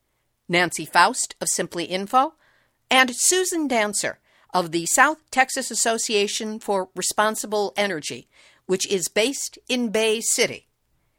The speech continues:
Susan is currently evacuated from the ten feet floodwaters which have inundated the area where she lives and works. Hers is a harrowing report.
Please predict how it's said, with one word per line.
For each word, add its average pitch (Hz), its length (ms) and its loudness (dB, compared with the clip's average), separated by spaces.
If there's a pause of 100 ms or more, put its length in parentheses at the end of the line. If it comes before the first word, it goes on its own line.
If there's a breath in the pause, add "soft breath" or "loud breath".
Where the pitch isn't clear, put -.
(340)
Susan 170 440 0
is 151 160 -2
currently 170 400 -4
evacuated 190 680 2
from 180 320 0
the 165 140 -6
ten 254 420 -2
feet 233 260 -8
floodwaters 220 720 2 (180 loud breath)
which 226 180 0
have 214 260 6
inundated 226 800 2
the 202 200 -6
area 202 280 2
where 180 180 -4
she 185 160 -2
lives 180 460 -6 (140)
and 190 260 -2
works. - 360 -10 (440)
Hers 190 500 -2
is 180 220 -6
a 180 180 -2
harrowing 151 800 -4
report. 147 500 -10